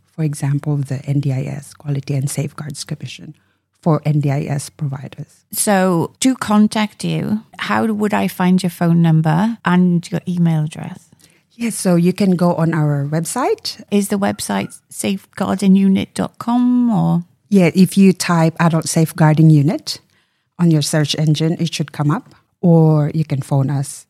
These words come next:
Speaker 1: one eight hundred three seven two three one zero. And we're open nine to five every day except for weekends and public holidays.
Speaker 2: Yeah. When you get a report by a provider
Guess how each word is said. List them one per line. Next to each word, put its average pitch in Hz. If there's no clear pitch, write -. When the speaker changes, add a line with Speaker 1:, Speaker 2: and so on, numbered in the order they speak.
Speaker 1:
one 165
eight 160
hundred 147
three 170
seven 147
two 139
three 147
one 135
zero. 123
And 139
we're 143
open 151
nine 143
to -
five 165
every 156
day 151
except -
for 156
weekends 147
and 156
public 143
holidays. -
Speaker 2:
Yeah. 175
When 262
you 330
get 247
a 226
report 170
by 165
a 196
provider 180